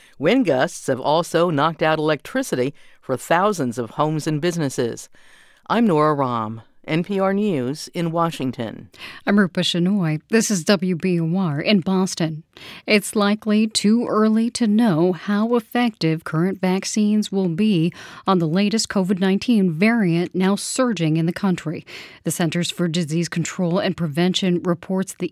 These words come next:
Speaker 2: E G five variant is now the dominant variant nationwide.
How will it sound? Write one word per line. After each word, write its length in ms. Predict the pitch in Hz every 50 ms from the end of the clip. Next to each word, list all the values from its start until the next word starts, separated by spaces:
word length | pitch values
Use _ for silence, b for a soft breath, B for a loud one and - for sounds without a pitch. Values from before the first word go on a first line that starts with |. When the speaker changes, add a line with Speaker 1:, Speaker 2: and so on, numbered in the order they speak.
| - 196
Speaker 2:
E 140 | 202 214
G 400 | 196 165 151 - 175 190 202 202
five 540 | 202 - - - 208 220 226 214 160 147 160
variant 640 | 156 151 147 160 156 156 160 160 156 156 175 190 - B B B B B
is 160 | - 170 160
now 160 | 180 175 180
the 80 | 165 165
dominant 640 | 147 131 - 180 185 214 233 226 190 160 156 151 -
variant 580 | _ - 160 160 160 156 156 160 175 - - -
nationwide. 800 | 175 175 - - - 175 160 165 180 190 196 180 147 - -